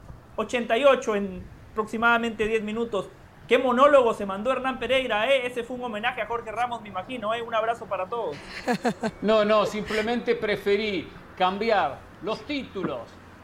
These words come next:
Speaker 2: por una
Speaker 1: Mm.
Speaker 2: editorial. Simplemente tomé esa decisión porque se me antojó tomar esa
Speaker 1: Mm,
Speaker 2: decisión,
Speaker 1: claro.
Speaker 2: porque quise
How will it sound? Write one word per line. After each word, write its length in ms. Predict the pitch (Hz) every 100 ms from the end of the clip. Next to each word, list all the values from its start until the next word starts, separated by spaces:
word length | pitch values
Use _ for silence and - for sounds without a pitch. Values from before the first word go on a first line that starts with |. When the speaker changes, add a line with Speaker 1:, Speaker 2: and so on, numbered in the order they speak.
| -
Speaker 2:
por 300 | 233 254 247 - 214
una 460 | 226 214 185 170 139
Speaker 1:
Mm. 80 | 123
Speaker 2:
editorial. 640 | 120 120 185 170 156 127
Simplemente 520 | - 202 202 214 240 233
tomé 180 | 202
esa 160 | 220 208
decisión 460 | 196 196 170 254 247
porque 260 | 220 214 196
se 180 | 202
me 100 | 202 202
antojó 680 | 196 - 202 - 269 196 - - - -
tomar 320 | 175 180 180
esa 220 | 123 123
Speaker 1:
Mm, 60 | 151
Speaker 2:
decisión, 460 | - 151 - 160 127
Speaker 1:
claro. 240 | 120 117 117
Speaker 2:
porque 80 |
quise 540 | 170 277 226 - 180